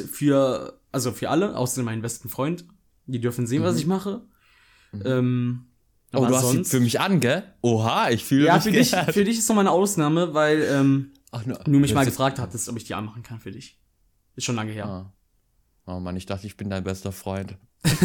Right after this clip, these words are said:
Speaker 1: Nee, leider nicht. So, so weit, äh,
Speaker 2: Hm.
Speaker 1: geht's dann doch nicht.
Speaker 2: Schade weh.
Speaker 1: <laughs> Nee, aber allgemein, ich, ähm, fühle deinen Punkt ultra. Also, ähm, dieses,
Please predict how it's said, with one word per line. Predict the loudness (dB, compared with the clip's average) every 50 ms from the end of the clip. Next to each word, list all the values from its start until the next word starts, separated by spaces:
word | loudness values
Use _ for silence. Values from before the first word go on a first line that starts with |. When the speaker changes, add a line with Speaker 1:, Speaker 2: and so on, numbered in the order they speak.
| 2 4 4 0 0 0 -4 -6 -6 -10 -14 -14 -16 -16 -16 -18 -20 -20 -10 -2
Speaker 1:
Nee, | 0 2 2 4
leider | 2 2 4 4 4
nicht. | 4 2 0 -2 -4 -6
So, | -6 -6 -6 -4
so | -4 -2 -2
weit, | 0 -2 -2 -4 -8 -10
äh, | -10
Speaker 2:
Hm. | -8 -8 -8 -8
Speaker 1:
geht's | -8 -8 -8 -10 -12 -12
dann | -12 -10
doch | -10 -10
nicht. | -10 -12 -14 -18 _ _ _ -20 _ _ _ _ _ _ _ _ _ _
Speaker 2:
Schade | -14 -8 -4 -4 -2 -2 -4 -4 -6
weh. | -6 -6 -6 -8 -12 -16 -4 0 0
Speaker 1:
<laughs> | 0 2 2 0 0 0 0 0 -2 -4 -6 -10 -18 _ _ -14 -14 -14 -14 -16 -18 -20 -20 _ _ -20 -10 -4
Nee, | -2 0
aber | 0 0 0 0
allgemein, | 0 0 0 -2 -2 -4 -6
ich, | -8 -6 -6 -6
ähm, | -6 -6 -8 -10 -10 -14 _ -18
fühle | -6 0 0 0 2
deinen | 0 -2 -2
Punkt | -2 -4 -4 -4
ultra. | -6 -6 -6 -6 -8 -10 -12 -12
Also, | -12 -12 -10 -10 -10 -10 -12 -12 -16 -20 _ _ _ _ _ _ _ _
ähm, | -16 -12 -10 -8 -8 -8 -8 -8 -10 -10 -12 -12 _ _ _ _ _
dieses, | -8 -4 -2 0 0 -2 -2 -6 -10 -14